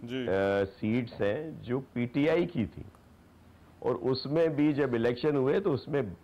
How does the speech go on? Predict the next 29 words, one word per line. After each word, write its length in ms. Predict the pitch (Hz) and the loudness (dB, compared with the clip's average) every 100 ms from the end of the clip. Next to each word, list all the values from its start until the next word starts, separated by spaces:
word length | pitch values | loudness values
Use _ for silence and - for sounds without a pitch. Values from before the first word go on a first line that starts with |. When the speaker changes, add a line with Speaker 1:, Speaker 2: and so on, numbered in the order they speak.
| - - | -20 -4
Speaker 2:
कुछ 180 | 127 123 | -4 -4
सीटें 480 | - 202 - 127 147 | -4 -6 -2 0 0
इन्होंने 360 | 110 107 127 | 0 0 -2
lose 420 | 98 76 95 117 | -2 -2 0 -2
की 180 | - 80 | -4 -8
हैं। 180 | 71 64 - - - - - - - - | -6 -10 -16 -20 -20 -20 -20 -20 -20 -4
और 260 | 110 - - | -2 -2 0
फिर 380 | 151 165 160 - | 2 4 2 0
अगर 260 | 123 131 139 | -2 0 0
बलदियाती 580 | 98 101 95 110 113 180 | 0 0 2 2 2 0
इंतखाबात 720 | 175 - - 113 107 107 110 | 0 -2 -2 -2 0 0 0
की 80 | 107 | -2
बात 340 | 90 90 85 | 0 0 0
आप 200 | 90 82 | -2 -2
कर 120 | 82 | -2
रहे 200 | 78 76 | -2 -2
हैं 340 | 69 - - 127 - | -4 -8 -12 -14 -8
तो 100 | 98 | -6
सिंध 360 | - 127 147 | -4 -2 -2
में 220 | 143 147 135 | 0 -2 0
जो 120 | 123 | 0
बलदियाती 560 | 95 95 95 95 - | 0 -2 0 0 -2
Speaker 1:
जी। 120 | 95 139 | -2 -2
Speaker 2:
इंतखाबात 520 | 127 87 82 85 82 82 | -2 -2 0 -2 -2 -6
हुए 220 | 92 98 | -4 -2
हैं 280 | 82 82 78 | -2 -2 -4
चार 260 | 87 90 90 | -2 -2 -2
division 500 | 76 78 95 117 123 | -4 -4 -2 0 0
में, 240 | 87 62 | -2 -6